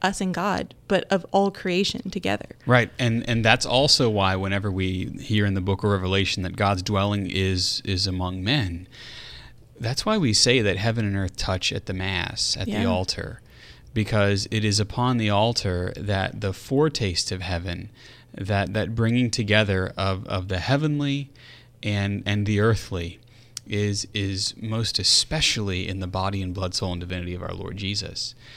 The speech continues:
Speaker 2: And so we don't just get to kind of gaze into heaven, though it's veiled by the sacraments,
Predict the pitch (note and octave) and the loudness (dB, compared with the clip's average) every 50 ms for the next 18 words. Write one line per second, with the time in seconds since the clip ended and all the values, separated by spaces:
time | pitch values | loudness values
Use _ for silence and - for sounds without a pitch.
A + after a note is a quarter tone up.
0 | - - - - - G#2+ G#2+ G2+ - - A2+ G#2+ G#2 G2+ G2 G2+ G#2+ A2+ A#2+ C#3 | -20 -20 -18 -10 -6 -2 0 2 2 2 4 4 2 2 0 -2 -2 0 2 2
1 | C3+ C3 B2+ B2 F#2+ A2 G#2+ G2+ F#2+ - - A#2 - - - A2 - G#2+ G2 F#2 | 2 2 2 0 0 0 0 0 0 0 -2 -4 -4 -4 -6 -4 -4 -4 -4 -4
2 | G2 G2+ G#2 A2 G#2+ G#2+ A2 A2 G#2+ G#2 G2 - - A2+ A2+ B2 B2 - B2 G#2 | -4 -4 -4 -2 0 0 0 0 0 0 0 -2 0 0 2 2 2 2 2 0
3 | F#2 G#2+ G2+ G2 F#2+ G2 F#2+ F#2+ F#2 G2 G2+ - - G#2 G2+ G2+ G2 - - G#2 | 2 2 0 0 0 0 -2 -2 -4 -6 -8 -6 -4 -2 0 0 0 -2 -4 -4
4 | G2+ G2 G#2+ G#2+ A2 A#2+ C3+ D#3 D#3 C#3 A#2 B2 A2+ G#2+ G2+ G2 F#2 - - - | -2 -2 0 0 2 2 0 0 -2 -2 0 0 0 2 2 2 2 2 2 2
5 | F2+ F2+ F2+ - - F#2+ F2+ F#2 F#2+ - - - - - | 0 -2 -4 -6 -6 -6 -6 -6 -8 -8 -6 -8 -8 -8